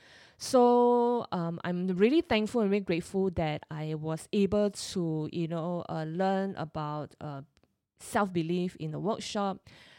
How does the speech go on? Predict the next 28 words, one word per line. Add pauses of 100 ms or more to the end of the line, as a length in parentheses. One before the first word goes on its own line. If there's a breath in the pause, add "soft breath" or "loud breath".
(140)
I
was
grateful
that
I
can,
uh,
I
managed
to
attend
a
healing
service
where,
you
know, (100)
the
verse
was
being
preached,
and
it
was
a
really
different,